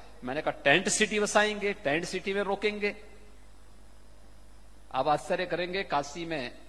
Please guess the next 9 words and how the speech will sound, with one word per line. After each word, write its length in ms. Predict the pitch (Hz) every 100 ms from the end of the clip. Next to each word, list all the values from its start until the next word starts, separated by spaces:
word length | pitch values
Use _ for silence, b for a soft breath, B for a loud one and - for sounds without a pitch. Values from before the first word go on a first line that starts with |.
| - - - - - - - - -
पन्द्रहवाँ 360 | 156 185 190
प्रवासी 460 | 190 156 156 151 180
भारतीय 380 | 156 139 - 151
दिवस, 560 | 143 156 175 - - - - - - - - - - - - - -
अब 220 | 156 - -
तक 220 | 196 -
के 160 | 202 196
सभी 800 | - 170 160 214 202 143 - - - - -
चौ-, 180 | 151